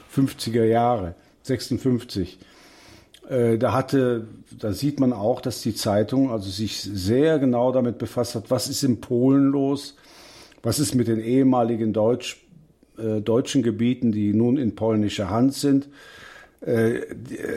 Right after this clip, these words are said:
die Ostpolitik später der deutschen Bundesregierung, die sollte ja noch kommen. Das heißt, es waren also wirklich die Themen, äh, der damaligen Zeit. Sehr stark war immer,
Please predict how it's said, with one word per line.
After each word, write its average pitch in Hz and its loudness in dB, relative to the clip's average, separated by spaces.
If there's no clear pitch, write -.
die 120 -6
Ostpolitik 135 0
später 131 -4
der 113 0
deutschen 120 -2
Bundesregierung, 131 0
die 113 -4
sollte 135 0
ja 135 2
noch 120 -4
kommen. 117 -2
Das 131 -6
heißt, 127 0
es 117 -4
waren 139 4
also 117 -4
wirklich 147 -4
die 135 -4
Themen, 139 4
äh, 117 -2
der 110 0
damaligen 107 0
Zeit. 120 0
Sehr 143 0
stark 123 -4
war 120 -2
immer, 107 0